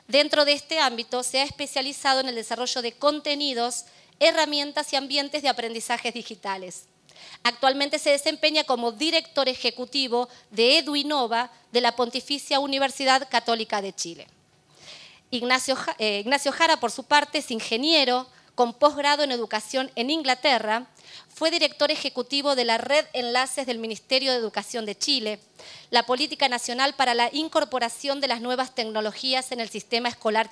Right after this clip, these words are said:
chileno. Actualmente es subdirector del cepe, un centro de investigación en educación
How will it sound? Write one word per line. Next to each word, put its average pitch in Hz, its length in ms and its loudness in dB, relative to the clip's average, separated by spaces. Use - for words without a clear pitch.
chileno. 214 600 -2
Actualmente 269 960 2
es - 180 -6
subdirector 269 840 0
del 226 200 -2
cepe, 233 520 0
un 311 160 -2
centro 330 380 2
de 277 80 -6
investigación 240 720 -4
en 285 100 -4
educación 254 800 -4